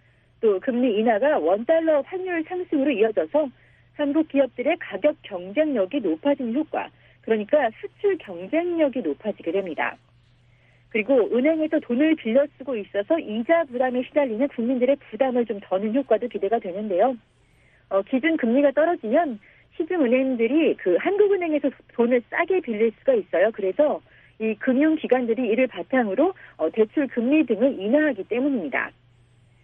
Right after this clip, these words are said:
어, 한국은행은 이번에 그 인하된 기준금리가 실물 경기 회복을 뒷받침할 수 있는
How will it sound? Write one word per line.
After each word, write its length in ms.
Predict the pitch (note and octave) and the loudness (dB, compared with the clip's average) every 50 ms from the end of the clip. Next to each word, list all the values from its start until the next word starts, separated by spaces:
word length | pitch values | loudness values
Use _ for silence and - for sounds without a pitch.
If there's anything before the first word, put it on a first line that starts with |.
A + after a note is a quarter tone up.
| _ _ _ - | _ _ _ -4
어, 80 | G#3+ | 0
한국은행은 800 | A3 C4+ D#4 D#4 D#4 D#4 C#4+ C4 A#3+ A#3 C4 F4 F#4 C4+ F#3+ - _ _ _ _ _ - | 2 2 2 2 2 0 2 0 0 2 2 2 0 0 -2 -6 _ _ _ _ _ -6
이번에 400 | - A#3 A3+ C#4+ C#4+ D4+ D#4+ D4+ | 0 2 2 2 4 2 0 -2
그 160 | D4+ - A3 G3+ | -2 -2 -2 -2
인하된 420 | G#3 A#3+ C#4 E4 E4 E4+ D#4+ D4+ | 0 2 2 2 2 2 -2 -6
기준금리가 880 | - - G#3+ C4 D#4 D#4 D4 C4+ B3 A3 G#3+ G3 F#3+ C#4+ D#4+ C#4 F#3 E3 - - _ _ _ - | -6 -6 -4 -4 -2 -2 0 0 0 0 2 2 2 2 2 2 0 -4 -8 -14 _ _ _ -6
실물 360 | F#4+ F#4+ F#4+ G4 G4 F#4+ D#4 | -4 -2 0 2 2 2 2
경기 280 | D#4+ D4+ C#4+ C#4 D4 | 2 0 0 0 0
회복을 400 | D4+ D4 D#4 D4 B3+ C4 C#4+ E4+ | 0 2 2 0 0 0 0 -2
뒷받침할 600 | D#4 - G#3+ - D#4+ E4 E4 _ F#4+ F4+ E4+ E4 D#4 - | -2 -2 -2 0 0 0 0 _ -6 -4 -4 -4 -4 -4
수 60 | D4 | -4
있는 260 | A#3 G#3 A#3 A#3 | -2 0 0 0